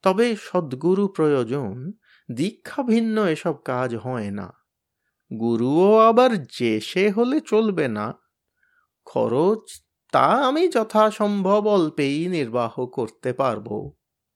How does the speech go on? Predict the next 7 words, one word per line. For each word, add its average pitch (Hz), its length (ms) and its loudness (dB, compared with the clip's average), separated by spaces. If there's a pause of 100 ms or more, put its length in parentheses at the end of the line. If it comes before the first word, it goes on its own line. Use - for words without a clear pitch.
(680)
তিন 113 180 -10
কড়ি। 107 360 -6 (760)
"হুঁ, 135 280 0
আহ, 135 500 -2
দেখা 180 240 6
যাবে 156 180 4
এখন। 120 340 -2